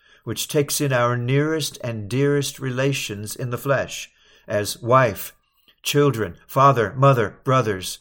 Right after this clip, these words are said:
sisters, and so on. Now, when a man comes thus universally to deny himself for Christ's sake <clears throat> and the gospel's sake and religion's sake, then the Spirit of the Lord comes and seals him up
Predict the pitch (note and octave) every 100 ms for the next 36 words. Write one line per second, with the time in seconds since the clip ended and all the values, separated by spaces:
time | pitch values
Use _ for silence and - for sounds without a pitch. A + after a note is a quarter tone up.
0 | _ - B2 G2+ - F2 E2+ E2+ - F#2+
1 | E2+ D#2+ - _ _ _ _ _ _ -
2 | - C#3 C#3 - C3+ D#3 E3+ D#3+ F3 E3+
3 | D#3+ C3+ D#3+ D#3 D3 C3+ B2 C#3+ C#3+ C3+
4 | C#3+ D#3+ D#3 D#3+ D3 A2 G2+ G#2+ A2+ A#2
5 | A#2+ C#3+ D#3+ E3+ D#3 - C3+ F#2+ - -
6 | _ _ _ A2 - - C3+ E3 - -
7 | - - C#3 G2 E2 - _ _ - -
8 | - D3 - A#2+ C#3+ C#3 E3 D#3+ - A2
9 | - - F2+ D2+ - _ _ _ - C3
10 | C#3 D#3+ F3 C#3+ C3 F2+ - G2 E2+ -
11 | _ _ _ _ _ _ _ G2+ C3 C3+
12 | C#3 - - C#3 C#3+ C3+ C#3+ C3 C3 C#3
13 | C3+ C3 B2+ C3+ C#3 C3 A2+ - C#3 C#3
14 | C#3 C#3 - C3+ C3 C3+ C3+